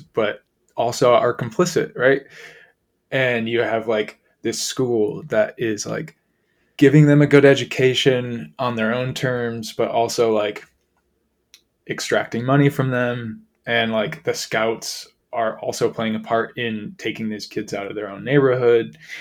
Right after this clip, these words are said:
and taking them to these other neighborhoods that are very hard to socialize for these kids. Like, that's a,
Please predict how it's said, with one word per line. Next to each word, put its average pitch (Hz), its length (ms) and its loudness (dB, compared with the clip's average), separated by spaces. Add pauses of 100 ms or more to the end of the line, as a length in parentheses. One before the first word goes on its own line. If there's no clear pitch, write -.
(200)
and 110 420 -4
taking 113 260 -4
them 107 300 -6
to 107 260 -4
these - 520 -14 (200)
other 131 180 4
neighborhoods 113 480 -2
that 107 160 0
are 101 240 -4 (540)
very 147 240 8
hard 160 160 10
to 139 60 2
socialize 143 760 0 (320)
for - 160 -4
these 110 180 -4
kids. - 320 -2
Like, 110 220 -2
that's - 240 0
a, - 40 -10